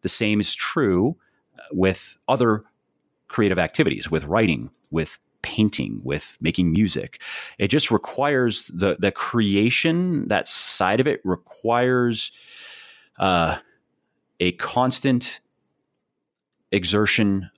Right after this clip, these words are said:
of effort in a way that most people are averse to. And if you don't like it, it's gonna be very hard to will yourself. If you don't feel naturally drawn to it and naturally curious and naturally wanting to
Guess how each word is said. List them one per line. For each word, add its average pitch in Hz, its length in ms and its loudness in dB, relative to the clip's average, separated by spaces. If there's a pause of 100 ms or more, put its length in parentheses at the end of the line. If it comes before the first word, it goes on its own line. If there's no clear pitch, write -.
of 80 560 0 (300)
effort 104 460 0 (200)
in 90 100 0
a 82 120 0
way 78 400 0
that 82 120 0
most 87 500 0
people 82 580 2 (880)
are 76 400 0 (480)
averse 90 500 0
to. 65 400 0
And 78 400 -2
if 87 220 -4
you 80 60 2
don't 113 400 -2
like 76 420 0
it, 139 240 -2 (320)
it's - 160 -2
gonna 90 180 2
be 80 120 -2
very 92 320 2
hard 87 400 0
to 73 480 -2 (560)
will 117 380 0
yourself. 87 680 0
If 87 100 -6
you 110 60 0
don't 123 80 2
feel 131 220 0
naturally 101 580 2
drawn 85 400 2
to 127 140 -2
it - 140 -2
and 80 100 -4
naturally 85 460 -2
curious 104 580 0
and 80 200 0
naturally 95 520 0
wanting 87 560 0
to 95 200 -2